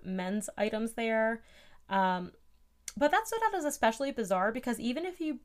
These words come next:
brought nothing else to a crime scene, like, surely you, you would bring your own fucking shoes.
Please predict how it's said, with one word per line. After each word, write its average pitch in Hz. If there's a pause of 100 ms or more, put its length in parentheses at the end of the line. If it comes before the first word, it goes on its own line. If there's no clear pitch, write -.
(440)
brought 202
nothing 202
else 190
to 202
a 190
crime 175
scene, 277
like, 202
surely 202
you, 240 (160)
you 208
would 196
bring 190
your 180
own 175
fucking 170
shoes. -